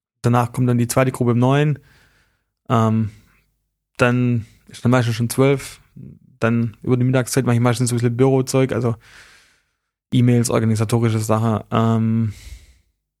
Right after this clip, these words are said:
ja, sag ich mal, irgendwie Lehr-, Lehrgänge buchen oder, ja, also alles Mögliche, was organisatorisch halt anfällt. Ähm,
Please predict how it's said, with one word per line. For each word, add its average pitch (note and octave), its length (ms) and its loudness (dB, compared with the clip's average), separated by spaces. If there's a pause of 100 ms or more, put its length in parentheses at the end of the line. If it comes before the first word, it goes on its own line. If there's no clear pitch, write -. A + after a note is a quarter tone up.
(1200)
ja, A2+ 160 -2
sag - 140 -6
ich A2 60 0
mal, G#2 220 0
irgendwie A2 760 -4 (340)
Lehr-, A2 220 0
Lehrgänge A#2 400 0
buchen B2 320 0
oder, A2 320 0 (760)
ja, G#2 220 -4 (220)
also A2+ 240 0 (380)
alles C3 360 2
Mögliche, C3 300 2
was - 500 -2
organisatorisch B2 760 -2
halt A#2+ 100 0
anfällt. C3+ 420 -2
Ähm, A#2 380 -4